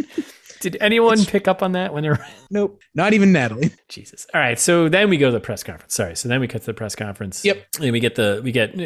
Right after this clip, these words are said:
Speaker 2: uh, Billy Bob Thornton basically giving his whole spiel. And then
Speaker 1: Yep.
Speaker 2: Hugh Grant does the big speech.
Speaker 1: Huge speech about how, you know, U S and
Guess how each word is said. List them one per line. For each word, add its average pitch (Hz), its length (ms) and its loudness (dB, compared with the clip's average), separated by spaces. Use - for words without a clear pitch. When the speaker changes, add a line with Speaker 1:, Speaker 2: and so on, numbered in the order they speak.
Speaker 2:
uh, 98 480 -4
Billy 139 160 4
Bob 120 180 2
Thornton 113 240 0
basically 107 360 -2
giving 110 200 -4
his 98 180 -6
whole 98 180 -4
spiel. 95 640 -8
And 110 80 -8
then 95 320 -6
Speaker 1:
Yep. 113 140 -8
Speaker 2:
Hugh 110 140 -4
Grant 104 460 -4
does 98 220 -6
the 98 100 -12
big 92 200 -10
speech. - 640 -16
Speaker 1:
Huge 214 280 -2
speech 165 360 2
about 131 380 -4
how, 117 480 -4
you 117 160 -6
know, 101 80 -6
U 117 200 -4
S 123 220 -6
and 120 420 -6